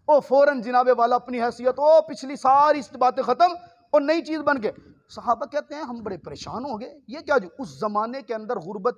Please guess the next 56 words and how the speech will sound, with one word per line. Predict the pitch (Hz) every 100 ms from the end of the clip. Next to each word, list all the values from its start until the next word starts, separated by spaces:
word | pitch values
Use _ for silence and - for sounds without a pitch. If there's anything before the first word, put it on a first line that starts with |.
| -
की |
अलामत | 226 185 196 233 254
थी, | - 180 214 _ _ -
जो | 240
घर | 202 135 220
इंतहाई | 254 226 226 208 302
गरीब | 285 294 302
होता | 277 240 214
था | 254
ना, | 247 _ _
उसके | 254 - 277
घर | 190 240
में | 247 247
जो | 233
खाने | - 202 240
के | 247
लिए | 247 247
कुछ | 240 247
ना |
होता, | 247 -
वो | 247 226
गोश्त | 180 247 - -
खुश | 247 -
करके | 226 233 196
रखा | 165 165
जाता। | 151 139 139 - _ _ _
वो | 214 294 294
जब | 220 220 -
खाने | 220 247
के | 247
लिए | 247 247
सालन | 240 214 233
रोटी | 220 226 226
ना | 247
होती, | 240 214
तो | 214
उस | 226 -
खुश | 185 -
गोश्त | 156 220 233 -
को | 220
चबा | 214 185 208
के | 208
अपनी | 196 196
भूख | 147 196 214
बुझाया | 165 151 156 175 180
करते | 151 139 135 131
थे। | 131 - _ _ 262
ये | 320
एक | -
अलामत | 262 262 285 294 277
थी |
कि | 247
बंदा | 254 240 254
इंतहाई | 240 214 208 214
गरीब | 185 190 196
है। | 151